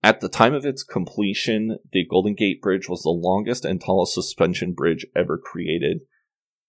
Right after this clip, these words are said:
The bridge is considered one of the modern wonders of the world and is considered one of the most photographed bridges ever. The other interesting thing that I read too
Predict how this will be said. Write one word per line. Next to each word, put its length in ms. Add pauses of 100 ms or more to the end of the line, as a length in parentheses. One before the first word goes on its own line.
The 80
bridge 240
is 100
considered 560 (180)
one 380
of 120
the 360 (240)
modern 440
wonders 640
of 160
the 100
world 500 (440)
and 380 (180)
is 420 (280)
considered 480
one 260
of 60
the 60
most 260
photographed 680
bridges 480 (100)
ever. 380 (720)
The 100
other 380
interesting 440
thing 180
that 120
I 80
read 280
too 380